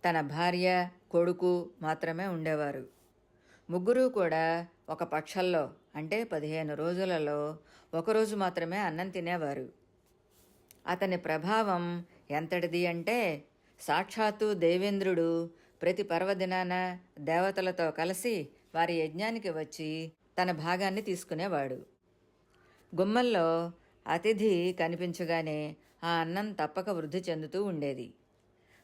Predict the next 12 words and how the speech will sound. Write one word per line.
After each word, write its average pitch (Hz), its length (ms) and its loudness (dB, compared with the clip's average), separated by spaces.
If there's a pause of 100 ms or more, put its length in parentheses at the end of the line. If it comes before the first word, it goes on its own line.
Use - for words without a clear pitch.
ముద్గలముని 220 600 0
చేసే 185 420 0
ఈ 180 200 -2
వ్రతం 180 420 -2
గురించిన 165 640 -2
కీర్తి 156 800 -2 (440)
చాలా 190 260 4
దూరం 190 320 2
వ్యాపించింది. 143 800 -2 (800)
ఒక 170 160 2
రోజున 185 720 2 (500)
దుర్వాసోమునికి 170 1200 0